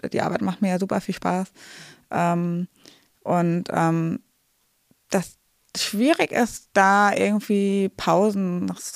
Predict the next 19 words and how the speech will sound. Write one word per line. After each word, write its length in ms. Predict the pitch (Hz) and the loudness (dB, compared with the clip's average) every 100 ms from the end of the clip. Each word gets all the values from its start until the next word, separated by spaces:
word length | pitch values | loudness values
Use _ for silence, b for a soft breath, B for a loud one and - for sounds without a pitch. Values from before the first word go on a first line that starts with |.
| - | -2
rauszuziehen. 800 | 160 185 - 175 - - - 175 _ _ | 0 0 -2 -6 -6 -8 -6 -8 _ _
Na, 160 | - 196 | -2 4
man, 380 | 220 185 185 | 4 4 0
man 240 | 180 180 190 | 0 0 0
hat 160 | 202 | 0
auch 160 | - - | -2 -4
oft, 320 | - - - 165 - - | -6 -6 -4 -4 -4 0
oft 360 | 196 196 - - | 0 0 -4 2
Ausreden. 720 | 165 226 - - 135 - - B B B B | 4 4 -2 -8 -8 -8 -12 B B B B
Na, 120 | 170 | -6
es 100 | 180 | -2
geht 220 | 196 208 | 0 0
nicht. 260 | 170 151 - | 0 -6 -4
Wann 140 | 170 175 | -2 0
soll 140 | 180 | 0
ich 80 | 190 | 0
das 160 | 170 - | -4 -4
machen, 360 | 196 185 180 - | -2 -2 -6 -8
ne? 240 | - 170 | -6 -6